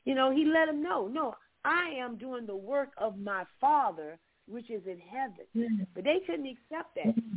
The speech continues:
Speaker 1: He experienced resistance. It's the same thing with us. When we go forth to do the things that God's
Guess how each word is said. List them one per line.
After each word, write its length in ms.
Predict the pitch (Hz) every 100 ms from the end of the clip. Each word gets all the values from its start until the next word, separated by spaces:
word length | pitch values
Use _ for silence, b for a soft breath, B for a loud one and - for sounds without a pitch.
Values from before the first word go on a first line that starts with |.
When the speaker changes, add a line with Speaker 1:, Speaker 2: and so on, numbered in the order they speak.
| 170
Speaker 1:
He 540 | 220 277 311 277 226
experienced 560 | 254 - 285 285 262 220
resistance. 720 | 208 185 151 311 370 190 190
It's 120 | 302
the 100 | 285 -
same 220 | 285 277
thing 200 | 285 269
with 140 | 269
us. 200 | 320 247 - _ _ -
When 140 | 254
we 100 | 302
go 240 | 262 277 277
forth 240 | 277 262
to 80 | 240
do 180 | 208 269
the 100 | 233
things 280 | 226 262 226
that 120 | 214
God's 240 | 254 254